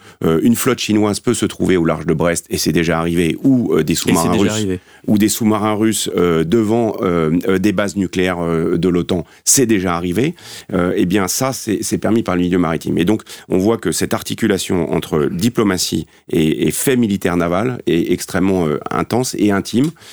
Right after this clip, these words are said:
Speaker 1: et donc permet un jeu politique, euh, très élargi.
Speaker 2: Est-ce que c'est un frein, du coup ? Est-ce que parfois, euh, le chef militaire que vous êtes, que d'autres sont, se disent,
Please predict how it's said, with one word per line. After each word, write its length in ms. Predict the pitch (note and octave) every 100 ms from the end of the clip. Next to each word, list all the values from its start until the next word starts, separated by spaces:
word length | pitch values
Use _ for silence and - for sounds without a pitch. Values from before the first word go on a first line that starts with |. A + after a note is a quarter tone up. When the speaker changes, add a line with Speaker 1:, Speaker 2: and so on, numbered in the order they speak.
| -
Speaker 1:
et 80 | -
donc 180 | F2 F2+
permet 380 | G#2+ F2 G2 G2
un 160 | D#2+
jeu 120 | D#2 E2
politique, 440 | E2 D#2 - -
euh, 100 | D#2
très 240 | - F2 E2+
élargi. 320 | D#2+ D2+ C2+ _ _
Speaker 2:
Est-ce 160 | - -
que 100 | -
c'est 240 | - -
un 80 | F2
frein, 360 | - - C3+ - -
du 120 | F2+
coup ? 240 | - B2+
Est-ce 160 | C3 -
que 80 | F#2+
parfois, 640 | - G#2+ - A2+ B2+ D3
euh, 180 | F#2+ F2+ - - - - -
le 160 | G#2
chef 300 | A#2+ A#2 -
militaire 400 | G#2+ G2 G2 C3
que 120 | - G#2
vous 200 | G2+ C3+
êtes, 200 | F#3 -
que 120 | -
d'autres 440 | E2+ C3 - F#2
sont, 220 | - D3 D3+
se 120 | E2+
disent, 340 | A2 C#3 E2